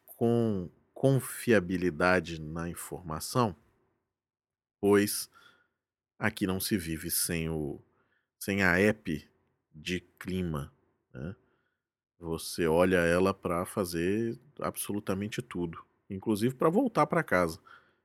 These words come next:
porque tem, tem casos em que se a neve tiver muito, muito alta, né, já era, você não vai conseguir voltar de forma fácil.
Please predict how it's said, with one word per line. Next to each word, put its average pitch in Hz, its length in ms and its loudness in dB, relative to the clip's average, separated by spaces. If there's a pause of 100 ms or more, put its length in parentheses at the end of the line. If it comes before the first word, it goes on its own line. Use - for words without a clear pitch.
(240)
porque - 180 -8
tem, 92 600 -6
tem 98 160 -8
casos 101 440 4
em 123 120 -2
que 117 280 0
se 110 200 2
a 104 80 6
neve 95 280 2
tiver 92 280 0
muito, 87 500 -4 (800)
muito 98 320 4
alta, 120 400 10
né, 123 180 0 (600)
já 98 280 4
era, 67 280 0 (200)
você - 140 -10
não 92 100 -2
vai 87 160 2
conseguir 87 680 -6 (640)
voltar 87 800 0
de - 80 -8
forma 92 400 -4
fácil. - 560 0